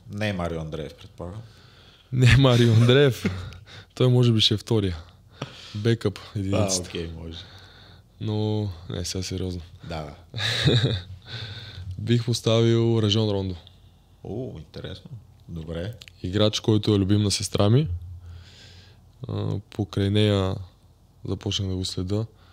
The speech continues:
Speaker 2: И неговата игра... Хванах го във времето през две хиляди и осма, девета, десета, когато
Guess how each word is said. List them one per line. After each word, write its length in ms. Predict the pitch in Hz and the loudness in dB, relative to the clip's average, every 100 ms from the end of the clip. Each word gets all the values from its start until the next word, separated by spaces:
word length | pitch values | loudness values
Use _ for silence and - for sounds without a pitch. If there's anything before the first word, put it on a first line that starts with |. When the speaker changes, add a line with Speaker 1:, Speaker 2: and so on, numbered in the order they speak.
| _ - _ _ - - | _ -20 _ _ -16 -8
Speaker 2:
И 80 | 95 92 | -6 -4
неговата 480 | 95 101 98 95 95 | -2 0 0 0 0
игра... 360 | 92 98 98 101 - - - - - 147 | 2 2 2 0 -6 -12 -20 -20 -20 -20
Хванах 320 | - 113 127 | -2 2 4
го 100 | 117 | 4
във 140 | 110 104 | 4 4
времето 600 | 113 107 - 107 110 123 _ _ _ _ _ _ - | 4 2 0 -2 -2 -6 _ _ _ _ _ _ -14
през 680 | - 98 92 - - - - - | -6 -4 -4 -6 -6 -8 -10 -12
две 200 | 98 104 | 0 2
хиляди 540 | 104 104 101 101 104 | 4 4 2 0 -2
и 40 | 113 | -2
осма, 340 | 101 - 107 | -2 0 0
девета, 300 | 101 98 101 | 2 2 2
десета, 400 | 101 92 101 - | 0 -2 -4 -6
когато 400 | - 101 98 - | -8 -6 -4 -6